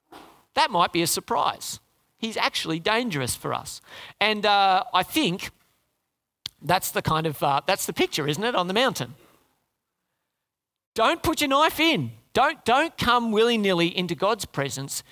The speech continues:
because it's dangerous. Well, secondly, and perhaps more encouragingly, we find out something else about God. Have a look with me in, uh, chapter nineteen, verses three to four. Then Moses went up to God, and the Lord called to him on the mountain and said,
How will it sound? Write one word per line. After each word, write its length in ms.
because 580
it's 200
dangerous. 800
Well, 100
secondly, 520
and 100
perhaps 320
more 220
encouragingly, 840
we 140
find 380
out 200
something 480
else 400
about 380
God. 400
Have 100
a 40
look 120
with 100
me 100
in, 400
uh, 140
chapter 220
nineteen, 360
verses 340
three 160
to 80
four. 420
Then 180
Moses 420
went 160
up 140
to 100
God, 480
and 120
the 60
Lord 260
called 300
to 100
him 120
on 80
the 80
mountain 340
and 140
said, 220